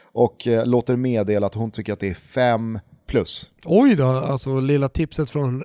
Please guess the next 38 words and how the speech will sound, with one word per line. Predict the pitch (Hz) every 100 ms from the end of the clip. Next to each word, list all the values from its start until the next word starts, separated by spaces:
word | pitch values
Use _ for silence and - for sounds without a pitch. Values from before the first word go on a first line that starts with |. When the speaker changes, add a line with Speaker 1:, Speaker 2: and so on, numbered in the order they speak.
| - -
Speaker 2:
Rebban. | 160 185 165 127 143 240 113 113 131
Vad | 143
trevligt. | - 151 190 233 - -
Jag | 98 107 160 113
ska, | 214
Speaker 1:
Jajamän. | 190 165 127
Speaker 2:
jag | 175
ska | -
definitivt | 165 208 202 196 185 - 214
kolla | - 143 123
på | -
det. | 123 - _ _
Speaker 1:
Mm. | 131 180 214 - - - -
Härligt. | 180 190 180 - -
Eh, | 170 175 175 175 175 170 170 170 175 165
skaffa | - - 180 175
C | - 165
More | 151
Premium | - 156 147 135
Plus | 151 -
abonnemang | - 127 135 139 135
om | 131
ni |
inte | 127 123
redan | 123 117 120
har | 131 135
det, | 113
så | 95
ses | 107 - - 131 120 -
vi | 120
i | 135 117 117
rutan. | 113 165 135 - - 160 123
Jag | 120 143 139 131
och |
Backe | 131 127 - 139
och | 127
Lund, | 131 127 123 113
vi | 139 139 131